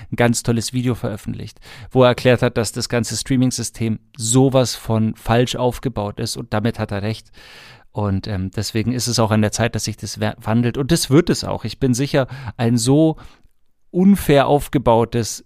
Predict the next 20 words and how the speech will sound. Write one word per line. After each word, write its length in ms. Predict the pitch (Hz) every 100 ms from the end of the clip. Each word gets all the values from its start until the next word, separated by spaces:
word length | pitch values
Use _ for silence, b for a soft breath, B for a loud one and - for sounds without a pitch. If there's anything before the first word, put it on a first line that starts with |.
| -
in 180 | 151 135
sich 180 | 131
fragiles, 600 | - 135 117 131 135 127 -
widersprüchliches 800 | 135 127 127 120 131 - 123 -
System 480 | 117 - 120 117
kann 300 | - - 120
nicht 240 | 113 - -
auf 160 | 113
Dauer 280 | - 95 98
bestehen. 560 | 95 95 - 82 80 -
Das 260 | - - -
wird 160 | 127
sich 180 | - -
verändern 400 | 98 98 98 90 -
und, 280 | - - - B B B B
äh, 80 | 104
ich 160 | 101
habe 140 | 104 101
ja 80 | 98
Zeit. 340 | - 98